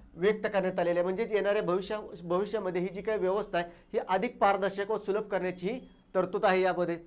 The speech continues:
औपचारिक वित्तीय संस्थांचे खाते असलेल्या पहा, प्रौढांची संख्या जी आहे ती दोन हजार अकरा मध्ये किती होती, पस्तीस टक्क्यावरून दोन हजार एकवीस मध्ये सत्याहत्तर टक्क्यापर्यंत वाढलेली आहे.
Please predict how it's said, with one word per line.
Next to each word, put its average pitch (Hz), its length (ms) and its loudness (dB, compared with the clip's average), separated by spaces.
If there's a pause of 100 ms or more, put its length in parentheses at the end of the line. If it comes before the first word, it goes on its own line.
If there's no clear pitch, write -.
(1160)
औपचारिक 254 480 4
वित्तीय 254 300 2
संस्थांचे 233 540 0
खाते 202 200 2
असलेल्या 214 340 4
पहा, 196 220 4 (400)
प्रौढांची 233 400 4
संख्या 220 340 2
जी 202 100 0
आहे 175 240 6 (240)
ती 208 60 -8
दोन 220 200 4
हजार 226 280 8
अकरा 226 300 6
मध्ये 196 220 2
किती 196 220 -2
होती, 214 260 4 (380)
पस्तीस 240 440 2
टक्क्यावरून 226 520 4
दोन 208 140 4
हजार 233 280 4
एकवीस 226 300 -6
मध्ये 208 220 0
सत्याहत्तर 240 640 0
टक्क्यापर्यंत 233 540 -2
वाढलेली 185 400 2
आहे. 110 200 -6